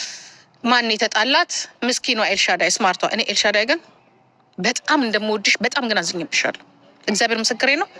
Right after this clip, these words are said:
ምክንያቱም ከእሷ ጋር እንዳይሽ አልፈልግም። You are so smart። ልንገርሽ፣ አንቺን የሚያስፈልግሽ ኤልሻዳይ፣ ወይኔ እኔ በውስጥ ነው የምናገርሽ፣ በውስጥ ነው የምናገርሽ። ያ የኤልሻዳይ ጓደኞች መሆን ያለባቸው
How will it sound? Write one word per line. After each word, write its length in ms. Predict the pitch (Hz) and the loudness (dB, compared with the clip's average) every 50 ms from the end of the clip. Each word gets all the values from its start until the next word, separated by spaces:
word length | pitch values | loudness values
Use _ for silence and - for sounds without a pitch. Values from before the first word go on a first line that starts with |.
| - - - - - - - | -20 -20 -20 -20 -20 -10 -6
ምክንያቱም 400 | - 240 - 294 330 349 381 403 392 - - - _ - - - | -4 0 2 2 2 2 2 -2 -4 -6 -10 -20 _ -18 -14 -8
ከእሷ 220 | 226 269 277 - | -4 -2 2 2
ጋር 140 | 311 277 240 | 2 2 2
እንዳይሽ 220 | 233 208 190 180 - | 0 0 0 0 0
አልፈልግም። 500 | 180 - - 214 202 - - - - - _ _ _ - - - - | -2 -2 -4 -6 -10 -8 -12 -16 -18 -18 _ _ _ -10 -8 -8 -4
You 140 | - 226 285 | 0 2 4
are 160 | 320 320 - | 4 4 2
so 140 | - - 294 | 2 2 2
smart። 460 | - - - 220 233 262 349 - - - - - - - - _ _ - - _ _ - - - _ _ _ - | 2 2 2 2 2 2 2 2 -2 -4 -6 -6 -6 -8 -14 _ _ -20 -20 _ _ -20 -20 -20 _ _ _ -4
ልንገርሽ፣ 300 | - 233 233 214 208 - - - | -2 0 0 0 -2 -2 0 0
አንቺን 520 | 254 269 277 277 - - - - 381 453 | 2 2 2 0 -2 -2 0 0 2 2
የሚያስፈልግሽ 640 | 466 294 233 208 202 196 - - 196 196 196 240 - - | 0 0 0 0 0 0 0 -2 -2 -2 -2 -2 -2 -2
ኤልሻዳይ፣ 440 | - 214 - 277 269 262 269 302 392 - - - - _ - | -2 0 2 2 2 2 2 0 -2 -4 -12 -20 -10 _ 0
ወይኔ 160 | 240 240 220 | 0 0 2
እኔ 120 | 208 208 202 | 0 -2 0
በውስጥ 260 | 185 202 190 - - | 0 -2 -2 -2 -2
ነው 120 | 202 202 | -4 -4
የምናገርሽ፣ 480 | 180 185 185 180 180 190 185 196 208 - - - - - - - - - - - - | -4 -4 -4 -4 -2 -2 0 0 2 2 0 -2 -6 -8 -6 -4 -2 -2 -2 -4 -2
በውስጥ 260 | - - 415 392 - | 0 2 2 2 2
ነው 120 | 330 285 262 | 0 0 0
የምናገርሽ። 560 | 233 220 208 202 190 185 208 208 208 202 - - - - - - - - - - - | 0 0 0 -2 -2 -2 -2 0 2 2 2 2 0 -2 -6 -12 -20 -20 -12 -6 -2
ያ 100 | 214 254 294 - - - _ - - - | -2 -2 -2 -6 -12 -20 _ -12 -10 -6
የኤልሻዳይ 420 | - - 294 330 330 - 349 311 269 | -2 0 0 2 2 2 2 2 2
ጓደኞች 340 | 240 247 226 247 240 240 - | 0 0 0 0 -2 -2 -2
መሆን 180 | - 214 214 208 | -2 0 0 0
ያለባቸው 500 | 190 208 190 202 220 240 247 - 370 | 0 -2 -2 0 0 0 2 0 0